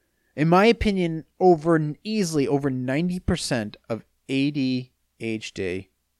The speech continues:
or A D D diagnoses are incorrect.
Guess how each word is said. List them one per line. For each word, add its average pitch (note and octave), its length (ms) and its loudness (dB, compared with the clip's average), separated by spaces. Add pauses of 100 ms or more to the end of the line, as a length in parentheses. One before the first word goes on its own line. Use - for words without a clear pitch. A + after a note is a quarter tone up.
(120)
or G#2 140 -8
A A2+ 180 -4
D A#2+ 120 -4
D A2+ 180 -4
diagnoses F#2+ 840 -6 (200)
are G2+ 120 -6 (140)
incorrect. - 680 -10